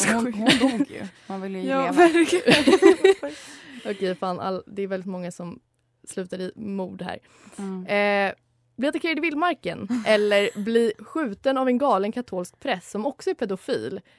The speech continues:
Speaker 3: eh, och som inte gillar att du är katolik. Att du inte är
Speaker 1: Typ
Speaker 3: katolik.
Speaker 1: lite värdigt på något sätt. Alltså, så här, bli skjuten.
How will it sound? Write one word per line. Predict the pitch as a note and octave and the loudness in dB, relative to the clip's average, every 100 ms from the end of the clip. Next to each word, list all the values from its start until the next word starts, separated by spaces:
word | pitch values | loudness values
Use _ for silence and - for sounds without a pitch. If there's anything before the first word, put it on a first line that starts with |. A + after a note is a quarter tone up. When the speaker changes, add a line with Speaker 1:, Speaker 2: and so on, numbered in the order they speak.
| _ | _
Speaker 3:
eh, | G3+ G3+ | -2 0
och | G#3 | 0
som | A#3 | 0
inte | G#3+ G3 | 0 -2
gillar | G#3 F#3 F3+ | -4 -2 -4
att | F3+ | -4
du | |
är | E3+ | -8
katolik. | F#3 G3 G#3+ - - - _ _ _ _ _ - | -8 -10 -10 -10 -14 -20 _ _ _ _ _ -10
Att | G3+ | -2
du | |
inte | B3 A3+ D4+ | 2 4 4
är | |
Speaker 1:
Typ | D4 B3 | 2 0
Speaker 3:
katolik. | C4 | -2
Speaker 1:
lite | C#4 A#3+ - - A3+ G#3 G3 F#3+ F#3 G#3+ _ _ | 0 -2 -6 -2 2 4 2 0 -6 -12 _ _
värdigt | G#3 F3+ F3 G3+ F3 F3 G3+ | -16 -14 -8 -6 -6 -10 -14
på | - | -12
något | F#3+ | -14
sätt. | - | -10
Alltså, | G#3 F#3+ | -8 -6
så | F#3+ | -6
här, | F3 | -6
bli | - G3 F#3 | -6 -6 -6
skjuten. | - A#3+ - - | -4 -6 -6 -12